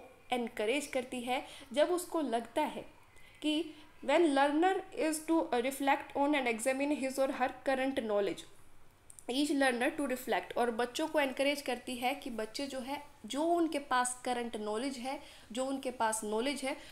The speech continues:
उसके बारे में reflect करे, उसके बारे में सोचे और उसको examine करे। When one of the learners come up with the relevant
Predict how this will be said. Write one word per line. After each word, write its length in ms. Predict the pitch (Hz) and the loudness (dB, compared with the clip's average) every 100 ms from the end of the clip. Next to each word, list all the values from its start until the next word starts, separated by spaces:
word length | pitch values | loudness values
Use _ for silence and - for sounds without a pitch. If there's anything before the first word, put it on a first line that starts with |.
| - - | -14 -2
उसके 300 | 349 - 349 | 0 2 -2
बारे 300 | 349 269 277 | 2 0 2
में 160 | 285 226 | 0 0
reflect 480 | 196 - 226 220 262 | -2 0 -2 0 -2
करे, 180 | 262 | 0
उसके 200 | 262 262 | -2 -4
बारे 280 | 226 220 403 | -2 -2 -2
में 100 | 196 | -4
सोचे 460 | 202 240 247 277 302 - - | -4 -2 -2 -2 -2 -6 0
और 140 | 294 311 | 4 4
उसको 460 | 311 - 294 320 320 - - | 2 -4 0 0 -2 -2 2
examine 680 | 294 254 254 277 277 311 277 | 4 2 0 0 2 0 0
करे। 300 | 208 - - - - - - - - - - - - - - - - - - 208 | -2 -4 -8 -14 -20 -20 -20 -20 -20 -20 -20 -20 -20 -20 -20 -20 -20 -20 -14 0
When 320 | 277 330 269 | 4 4 6
one 220 | 330 370 | 6 6
of 220 | - 370 | 6 6
the 100 | 349 | 6
learners 440 | 320 262 262 285 311 - | 6 4 2 0 -2 0
come 180 | 285 294 | 2 4
up 140 | 294 | 2
with 260 | 269 262 233 | 0 -4 0
the 100 | 285 | 0
relevant 460 | 208 226 240 285 | 2 0 2 2